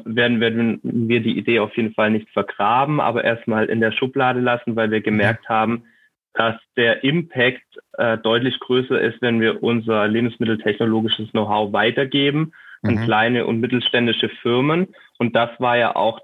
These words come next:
Speaker 1: der, äh, grundsätzliche Gedanke unserer Unternehmung ursprünglich mal, dass wir einfach versuchen wollen, ähm, das Lebensmittelsystem, wie es ist, etwas nachhaltiger und gesünder zu gestalten.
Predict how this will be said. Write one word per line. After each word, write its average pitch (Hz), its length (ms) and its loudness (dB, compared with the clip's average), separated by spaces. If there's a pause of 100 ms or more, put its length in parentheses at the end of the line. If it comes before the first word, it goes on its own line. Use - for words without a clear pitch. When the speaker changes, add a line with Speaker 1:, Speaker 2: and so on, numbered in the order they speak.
Speaker 1:
der, 110 520 0
äh, 104 80 -2
grundsätzliche 139 640 0
Gedanke 120 600 0
unserer 117 420 0
Unternehmung 113 600 2
ursprünglich 113 560 0
mal, 110 320 0 (300)
dass 120 200 -2
wir 117 120 2
einfach 117 380 0
versuchen 120 600 0
wollen, 113 480 0 (320)
ähm, 110 320 2
das 107 200 0
Lebensmittelsystem, 117 1120 0
wie 110 120 2
es 104 140 -2
ist, 131 340 -4
etwas 110 440 0
nachhaltiger 117 760 0
und 113 280 -2
gesünder 110 420 0
zu 151 120 -4
gestalten. 139 680 0